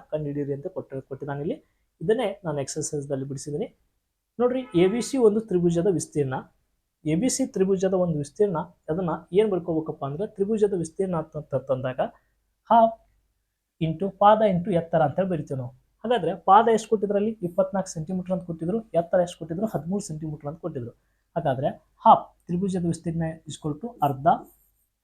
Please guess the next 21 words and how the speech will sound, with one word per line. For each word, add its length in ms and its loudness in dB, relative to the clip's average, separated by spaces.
ಪಾದ 220 8
ಎಷ್ಟು 180 0
ಕೊಟ್ಟಿದ್ರು? 340 -4
ಇಪ್ಪತ್ನಾಲ್ಕು 480 -4
ಸೆಂಟಿಮೀಟರ್ 360 -4
ಕೊಟ್ರೆ 240 -6
ಇಪ್ಪತ್ನಾಲ್ಕು, 500 -6
ಎತ್ತರ 260 -2
ಎಷ್ಟು 140 -6
ಕೊಟ್ಟಿದ್ರು? 260 -4
ಹದಿಮೂರು 260 -2
ಕೊಟ್ರೆ 260 -2
ಹದಿಮೂರು, 320 -4
ಎರಡು 220 2
ಒಂದೇ 180 0
ಎರಡು, 320 -2
ಎರಡು 460 -2
ಹನ್ನೆರಡಲೇ 440 -2
ಇಪ್ಪತ್ನಾಲ್ಕು 600 -10
ಅಂತ 80 -10
ಕರಿತೀವಿ. 360 -18